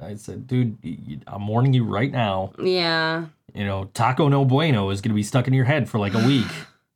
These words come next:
Speaker 2: <sighs> I played that for my sister the oth-, yesterday f-, on her birthday. Um, I, I, she fell on the floor. She did. She fell on the floor. And,
Speaker 1: <laughs>
Speaker 2: uh, she was like,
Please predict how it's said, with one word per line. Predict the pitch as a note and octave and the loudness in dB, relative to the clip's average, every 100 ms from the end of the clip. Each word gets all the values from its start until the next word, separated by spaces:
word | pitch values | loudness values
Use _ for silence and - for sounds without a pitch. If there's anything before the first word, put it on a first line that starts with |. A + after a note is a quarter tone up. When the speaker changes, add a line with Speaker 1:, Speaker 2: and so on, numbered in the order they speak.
| _ | _
Speaker 2:
<sighs> | _ _ _ _ _ _ | _ _ _ _ _ _
I | - F#3 | -2 0
played | F3 G#3 F#3+ | 0 0 2
that | F#3 E3+ - | 0 0 -2
for | F3+ | -4
my | E3+ D#3+ | -4 -4
sister | - F3 - E3+ E3 | -6 -8 -6 -4 -4
the | D#3+ D#3 | -2 -4
oth-, | D3 - | -4 -8
yesterday | C3 D#3 C#3 D#3 D3+ D3 | -6 -6 -6 -6 -4 -4
f-, | C#3+ _ _ - | -6 _ _ -10
on | D3+ D3 | -8 -6
her | D3 | -6
birthday. | D3+ D3+ C#3+ C3+ C3+ C#3 _ _ _ _ - | -6 -6 -6 -6 -8 -12 _ _ _ _ -8
Um, | D#3 D3+ C#3+ C3+ C3 C3 _ _ _ _ _ _ _ _ _ _ - | -4 -4 -4 -4 -8 -12 _ _ _ _ _ _ _ _ _ _ -6
I, | B2+ A#2+ - | -4 -4 -2
I, | F3 D#3+ - | -2 -2 -4
she | F3 - G3+ | -6 -4 -2
fell | G3+ F3+ | 0 -2
on | C#3+ | -4
the | |
floor. | C3 - B2+ B2 C3 _ _ _ _ _ _ _ | -6 -8 -6 -6 -10 _ _ _ _ _ _ _
She | - D3 C#3 | -12 -8 -6
did. | D3+ C3 C3 _ - | -4 -4 -8 _ -20
She | - | -14
fell | D3+ D3 | -6 -4
on | C#3+ | -4
the | D3 | -6
floor. | - C#3 B2+ C3 _ _ _ _ _ - | -6 -6 -6 -10 _ _ _ _ _ -10
And, | - G#2+ D#3+ D#3 D#3 | -2 0 2 0 0
Speaker 1:
<laughs> | |
Speaker 2:
uh, | D3 D3 D#3 D#3 | -2 0 0 -2
she | D3 - E3 E3 | -4 -4 -2 -2
was | D#3 D3+ | -4 -4
like, | D#3+ D3+ D3+ D3 | -2 -2 -2 -4